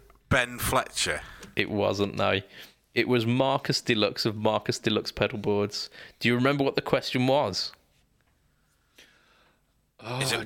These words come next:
Speaker 1: "What's that
Speaker 3: know?
Speaker 1: over there? Are those my feet?"
Speaker 2: <laughs> No, <laughs> no, no. It was, it was, uh, basically ripping on us and the Variacs.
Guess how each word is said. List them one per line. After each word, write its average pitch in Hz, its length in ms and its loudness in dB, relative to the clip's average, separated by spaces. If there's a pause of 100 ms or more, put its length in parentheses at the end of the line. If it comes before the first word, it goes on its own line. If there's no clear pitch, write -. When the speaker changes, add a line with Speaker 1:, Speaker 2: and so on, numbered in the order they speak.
Speaker 1:
"What's 127 120 0
that 113 160 2
Speaker 3:
know? 104 80 0
Speaker 1:
over 101 160 -2
there? 98 440 2
Are 101 140 2
those 98 280 0
my 98 200 2
feet?" 98 480 -2
Speaker 2:
<laughs> - 40 -20 (460)
No, 120 160 2 (220)
<laughs> - 240 0
no, 147 400 -2
no. 107 320 0 (320)
It 127 140 2
was, 143 280 2
it 135 120 2
was, 135 240 2
uh, 117 260 4 (140)
basically 104 420 2
ripping 104 400 0
on 101 160 2
us - 180 -2
and 104 160 0
the 98 80 2
Variacs. 95 760 0